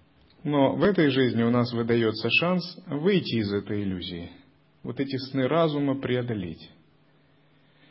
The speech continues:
Внешне можно говорить всё, что угодно. Если надо подыграть социуму, можете сказать то или это, это не важно.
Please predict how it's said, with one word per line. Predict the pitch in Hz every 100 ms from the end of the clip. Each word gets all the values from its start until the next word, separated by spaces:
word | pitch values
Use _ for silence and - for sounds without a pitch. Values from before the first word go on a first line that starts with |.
| _ _ _ _ _ _ _ _ _ _ _ _ _ _
Внешне | 120 143 233 233 247 285
можно | 190 170 160
говорить | 156 151 147
всё, | - 143
что | 147 135
угодно. | 123 107 90 87
Если | 92 139 139 139
надо | 147 139 131
подыграть | 139 135 135 151 143
социуму, | - 180 - 123 110
можете | 110 139 120 -
сказать | 110 - 101 92 -
то | 151 160
или | 113 101
это, | 131 139 135
это | 139 135
не | 127 117
важно. | 92 87 78